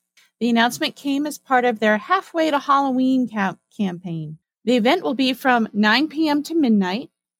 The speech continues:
and it will be a separately ticketed event. Partygoers may enter the Magic Kingdom as early as seven P M without having a day theme park ticket or a Disney Park Pass theme park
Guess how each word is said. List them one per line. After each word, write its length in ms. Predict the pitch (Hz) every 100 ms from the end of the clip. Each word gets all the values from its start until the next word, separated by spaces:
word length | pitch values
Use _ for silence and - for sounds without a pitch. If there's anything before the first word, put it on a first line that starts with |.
| -
and 100 | 285
it 120 | 240
will 160 | 277 302
be 160 | 285
a 80 | 269
separately 580 | 233 262 254 - 262 247
ticketed 460 | - 240 240 226 214
event. 500 | 190 175 - - - _
Partygoers 720 | - 269 294 277 254 277 262
may 160 | 220 196
enter 220 | 214 226
the 80 | 214
Magic 380 | 202 202 220 330
Kingdom 360 | - 233 254 254
as 120 | 220
early 260 | 226 214
as 160 | 202 190
seven 260 | 220 208 202
P 300 | - 427 277
M 300 | 208 226 - _ -
without 320 | 285 294 269
having 400 | 262 277 262 262
a 140 | 247 220
day 280 | 208 220 208
theme 320 | - 233 233
park 280 | 233 226 -
ticket 400 | 240 233 233 -
or 220 | 220 247
a 80 | 262
Disney 400 | 233 247 247 254
Park 360 | - - 285 294
Pass 300 | 220 196 190
theme 240 | - 226 214
park 240 | 214